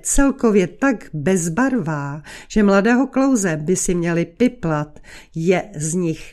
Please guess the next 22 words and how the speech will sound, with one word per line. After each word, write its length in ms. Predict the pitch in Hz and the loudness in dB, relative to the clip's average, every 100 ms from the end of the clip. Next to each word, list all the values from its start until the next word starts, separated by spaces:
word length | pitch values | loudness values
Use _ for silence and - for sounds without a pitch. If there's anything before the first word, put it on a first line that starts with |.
| 139 - | -6 0
bohužel 600 | 220 214 135 160 156 156 | 4 4 2 0 -2 -2
dnes 340 | 165 165 - | -4 -4 -4
skoro 320 | - - 196 196 | -8 -2 2 2
jediný, 720 | 180 233 220 269 240 233 214 - - | 2 2 2 4 4 0 -4 -12 -12
kdo 160 | 165 190 | 0 2
dokáže 540 | 175 175 190 185 185 | 2 0 0 0 0
vzbudit 540 | 170 156 160 175 190 175 | -2 -4 -2 0 0 0
nějaké 460 | 175 160 156 160 - | -2 -2 -2 -6 -4
emoce 600 | 190 202 226 - 254 254 247 - - - - | -2 0 0 -2 -2 -2 -4 -16 -20 -20 -4
a 140 | 190 | -2
kdo, 340 | 196 170 220 202 | 0 2 2 4
když 420 | 160 175 - - - | 2 -2 -2 -4 0
promluví, 680 | - 165 165 160 160 185 233 | 2 2 0 -2 0 0 2
má 240 | 233 180 | 4 2
zajištěnou 600 | 165 175 185 - 202 185 | 0 0 -2 0 0 0
pozornost 720 | 156 - 101 180 165 196 202 - | 2 4 4 2 0 0 -2 -2
i 100 | 170 | -2
daleko 420 | 165 165 160 175 | 0 -2 -2 -2
za 140 | 170 185 | -2 0
hranicemi 720 | 226 240 160 - 190 165 151 - - - | 2 0 0 -2 -2 -2 -6 -12 -20 -4
občansko-demokratického 2000 | 208 - - 285 277 269 - 285 208 170 180 185 180 190 190 - 185 175 180 180 - | -4 -2 -2 0 0 -2 -2 0 0 0 -2 -4 -2 -4 -4 -6 -4 -2 -2 -4 -2
elektorátu. 1120 | 233 254 - 170 165 156 156 156 147 151 143 | -2 -2 -4 -2 0 0 -2 -4 -4 -4 -4